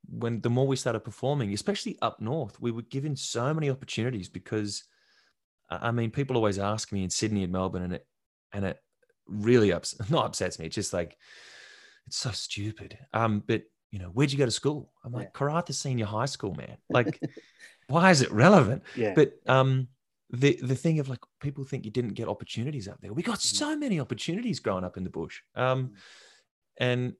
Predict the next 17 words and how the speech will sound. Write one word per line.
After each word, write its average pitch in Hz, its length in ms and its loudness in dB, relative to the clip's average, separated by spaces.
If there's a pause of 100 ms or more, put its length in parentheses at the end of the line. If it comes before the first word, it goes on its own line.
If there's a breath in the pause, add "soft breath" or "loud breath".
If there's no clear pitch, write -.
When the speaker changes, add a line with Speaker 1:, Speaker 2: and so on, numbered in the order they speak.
(100)
Speaker 1:
and 127 160 -6
what's 127 180 -8
more, 135 140 0
we 131 80 -2
got 117 100 -4
exposed 120 560 4
to 92 60 -6
so 117 180 2
many 107 160 4
things. 135 500 2
Like, 101 180 0
I 151 40 6
remember 165 240 6
playing 104 280 2
in 92 100 2
pubs 90 420 2
when 87 220 -6